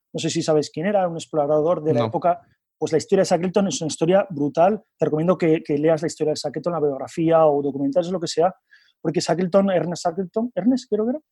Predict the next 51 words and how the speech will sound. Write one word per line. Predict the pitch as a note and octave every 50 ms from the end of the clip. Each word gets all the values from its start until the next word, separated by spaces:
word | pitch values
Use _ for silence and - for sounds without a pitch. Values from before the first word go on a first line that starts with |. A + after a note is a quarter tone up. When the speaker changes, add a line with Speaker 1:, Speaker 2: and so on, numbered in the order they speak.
| _
Speaker 1:
bueno, | - E3 D3 - - _ _
Shackleton, | - E3+ D#3 C#3+ C3 - B2+
<laughs> | A#2+ B2 C#3+ C#3 D#3+ G3 G3 G#3
no, | G#3
no | F3+ F#3 G3+ F#3
sé | D#3 D#3+
si | F3+
era | F3 E3+ E3+
Sa-, | E3+ G#3 A#3+
Ernest | G#3+ G3 G#3 A3 G3 E3+
o | F3+
lo | F3
que | E3 F3+
sea, | E3+ G#3 B3 C4+ - A#3+ - - - - _ _ _ _ _ _ _
eh, | - G#3+ G3+ G3+ G3+ F#3+ F#3+ F#3 F3+ E3+ D#3+ D#3 D#3 - _ _ _ _ _ -
era | G3 F#3 G#3 A3
de | G#3+ G#3
la | F3+ E3+ D#3+
época | D#3+ F3+ F#3 G3 G3+
de | F#3
los | D#3+ B2+
grandes | E3 D#3+ F3+ F3 -
exploradores | F#3 - - _ - D#3+ D3 C#3 C3+ D#3+ G#3+ A#3+ A3 G3 D3+
de, | D#3+ D3 C#3+ C#3+
del | D3+ C#3+ C#3 C3
Polo | - D#3 D3
Sur, | C#3+ - G#3+ B3 C#4 C#4 - _ _ _ _ _ _ _ _ _ _ _ _ _ _ _ _ _
y | _ D#4 B3 B3 B3 A#3
este | A3+ A3 A3 - A#3+
hizo | A#3+ A#3 - A3 G#3+
un | G3+ F#3+ F#3
anuncio, | F3 E3+ G3+ B3+ C#4 C4 - F3+ D3+
que | E3+
esto | D#3+ - F3
igual | E3+ F#3 F3+
te | E3+ E3
suena, | D3+ - G#3 G#3+ G#3+ G#3+ A#3 C4 B3 - _ _ _ _
que | - - E3 E3 E3 E3 E3 E3+ F3+ - -
hizo | G#3+ - - F#3+
un | F#3
anuncio | F3+ G3 G3 - A3 A3+ A3
para | G3 D#3+ C#3+ C#3+
ir | D#3+ E3+
a, | E3 D3+ C#3+ C3+ - -
a | D3 C#3+ D3
explorar | C#3+ - _ - D3 C#3+ D#3+
el | E3 E3
Polo | F3+ F3+ E3+
Sur, | D3+ - A3
que | G3+ -
era... | E3 D3+ C#3 C3+